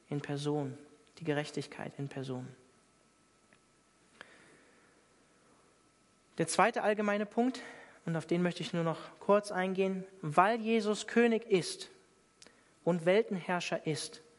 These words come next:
will er auch in deinem und meinem Leben regieren und es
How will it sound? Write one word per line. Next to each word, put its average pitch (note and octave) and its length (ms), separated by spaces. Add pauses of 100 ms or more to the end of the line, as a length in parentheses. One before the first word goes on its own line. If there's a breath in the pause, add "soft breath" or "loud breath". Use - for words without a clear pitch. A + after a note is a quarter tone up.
(420 soft breath)
will F3+ 260
er G3+ 180
auch E3 260
in D3 260
deinem F#3+ 420
und E3 140
meinem E3 360
Leben E3 480
regieren F3+ 580 (720 soft breath)
und D#3 220
es D#3 220